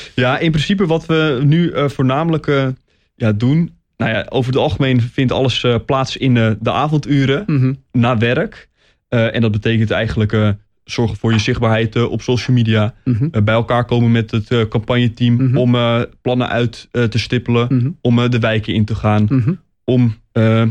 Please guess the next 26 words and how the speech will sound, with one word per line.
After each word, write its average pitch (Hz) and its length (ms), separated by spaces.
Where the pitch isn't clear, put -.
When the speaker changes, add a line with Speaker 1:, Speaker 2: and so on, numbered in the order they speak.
Speaker 1:
ja, 104 140
reclame- 120 420
en 120 80
promotiemateriaal, 110 1120
eh, 107 180
Speaker 2:
Mhm. 104 120
Speaker 1:
te - 100
maken. 107 480
Eh, 107 300
om 135 140
je 139 60
voor 156 200
te 151 100
bereiden 135 420
op, 127 200
eh, 135 140
de 127 100
debatten. 117 540
Dus 110 160
dat, 131 200
eh, 120 200
ja, 113 140
dat 113 220
komt 117 140
nu 120 120
allemaal, 110 580